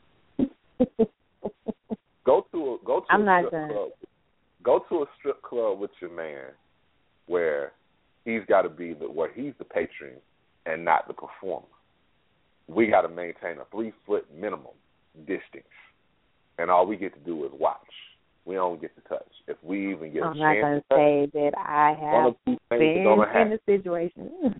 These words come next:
Speaker 1: <laughs> but I might, I'm gonna say that I know that I've seen it. <laughs>
Speaker 2: But I'm just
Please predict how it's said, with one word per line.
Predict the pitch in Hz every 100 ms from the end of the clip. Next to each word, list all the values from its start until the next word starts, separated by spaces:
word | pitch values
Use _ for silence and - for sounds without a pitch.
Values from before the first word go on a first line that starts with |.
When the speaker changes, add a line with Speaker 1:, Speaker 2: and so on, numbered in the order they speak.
| -
Speaker 1:
<laughs> | 175
but | -
I | - 147 147
might, | 147 151 156 -
I'm | 165
gonna | 143 -
say | 151 139
that | -
I | 151 -
know | 139 151 76 - - _ _ _ _ _ _ -
that | -
I've | - -
seen | 151 - - - _ -
it. | 302 - -
<laughs> | - _ _ _ _ _ _ _ _ _ _ _ _ _ _ _ _ _ -
Speaker 2:
But | 92
I'm | 107 90
just | 87